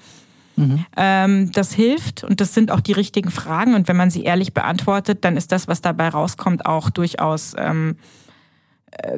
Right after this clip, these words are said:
Speaker 2: verlässlich auf eine Art, ja. Aber ich meine, dann hat
Speaker 1: Mhm.
Speaker 2: man sich so selbst per App diagnostiziert und hat aber noch keine Hilfe. Bringt einen jetzt also auch nicht weiter oder nur bedingt. Ähm,
Speaker 1: Mhm.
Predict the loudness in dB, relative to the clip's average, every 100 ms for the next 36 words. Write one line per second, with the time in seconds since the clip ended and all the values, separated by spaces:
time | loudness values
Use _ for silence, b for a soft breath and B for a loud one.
0 | -6 -2 2 2 -2 -2 -2 0 -2 0
1 | 0 0 -4 -2 0 0 0 0 0 0
2 | 2 2 2 2 2 2 -2 -4 -2 -2
3 | -2 -4 0 0 -2 -2 -2 0 0 0
4 | -2 -2 -8 -2 0 2 0 0 2 2
5 | 0 -2 -2 -2 -4 -2 0 2 2 2
6 | 2 0 -2 b b b b b b 0
7 | 0 0 0 0 0 -2 -4 -4 -4 0
8 | 0 -2 -6 -4 -4 -4 B B B B
9 | B _ -4 -2 0 0 -2 -2 0 2
10 | 2 -2 -20 B B B -2 2 4 4
11 | 4 2 2